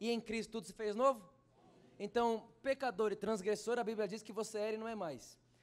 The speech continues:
Então, primeira coisa, sua posição não é de pecador e transgressor. Fato? Pegou? <laughs> "Nos quais costumavam viver,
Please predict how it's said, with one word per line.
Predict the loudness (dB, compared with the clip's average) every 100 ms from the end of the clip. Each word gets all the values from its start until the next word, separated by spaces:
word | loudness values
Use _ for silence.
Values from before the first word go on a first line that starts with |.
| _ _
Então, | -6
primeira | 0 6 8 8
coisa, | 8 6 6 -2 -14 0
sua | 4 6
posição | 6 4 4 4
não | 6 8 8
é | 6 4
de | 0
pecador | 0 0 2 2 2
e |
transgressor. | 2 -4 -4 -6 -6 -10 -14 _ _ _ _ _ _ _ _ -20 -20 _ _ _
Fato? | 2 2 2 -2 -10 _ _ _ _ _ _ _ _ _ _
Pegou? | -6 0 0 0 -12 -20 -20 -20 _ -20
<laughs> | -18 -18 _ -20 -20 _ _ _ -12
"Nos | -6 -6
quais | -2 0 0
costumavam | -2 -6 -4 -2 0 0
viver, | -2 -4 -2 -4 -6